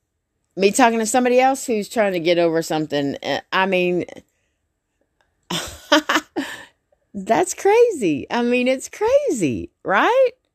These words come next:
Is it just crazy? Or a-, am I just,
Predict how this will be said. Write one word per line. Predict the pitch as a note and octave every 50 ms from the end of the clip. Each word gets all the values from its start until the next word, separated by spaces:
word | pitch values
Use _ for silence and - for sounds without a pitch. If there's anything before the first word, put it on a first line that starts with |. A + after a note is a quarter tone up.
| _
Is | - B3+ B3+ C4
it | C#4+ C4 B3
just | - C#4 D#4+ G#4+ - -
crazy? | - F#4 D4+ F4 F#4 G4 G#4 G#4+ G#4+ -
Or | - - - -
a-, | - - - A#3 - _ -
am | - C4+ C4 A#3 - _ _ _ _ _
I | - A#3 A#3+
just, | A3+ B3+ C#4+ D#4+ - - - -